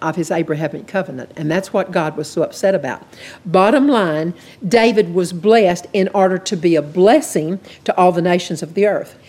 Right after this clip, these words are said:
And God said, "Instead of blessing Uriah, you have given the foreigners a reason to blaspheme me." So God was so upset because he said,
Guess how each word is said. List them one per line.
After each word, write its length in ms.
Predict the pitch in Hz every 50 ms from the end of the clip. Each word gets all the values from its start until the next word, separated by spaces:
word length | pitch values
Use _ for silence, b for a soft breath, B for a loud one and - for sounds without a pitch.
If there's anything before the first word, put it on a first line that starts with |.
| B B B
And 160 | 180 175 180
God 240 | 190 196 208 202 202
said, 140 | - 208 196
"Instead 420 | 196 196 170 - - - 233 196
of 220 | 196 165 156 156
blessing 460 | 156 180 202 247 339 320 - 339 277 208
Uriah, 560 | 190 170 160 160 156 147 143 139 143 170 185 - B B B B B B
you 200 | B 226 254 277
have 280 | 226 247 240 185 190 185
given 340 | 220 220 220 240 240 226
the 100 | 190 196
foreigners 720 | 190 - - - 240 240 233 226 214 185 175 165 175 175 - B B B
a 140 | B 196 185
reason 420 | 175 180 196 202 185 - 190 170 156
to 140 | - 180
blaspheme 760 | 151 139 170 170 160 151 156 151 - - - - 156 143 143 139
me." 320 | 143 135 131 - - 165 175 - - B B B B
So 160 | - - 220
God 280 | 202 190 196 202 214 190
was 140 | 202 208 196
so 140 | - 220 196
upset 320 | - - - 226 - -
because 240 | 185 - 196 190 -
he 80 | 208
said, 260 | 185 - 220 190 -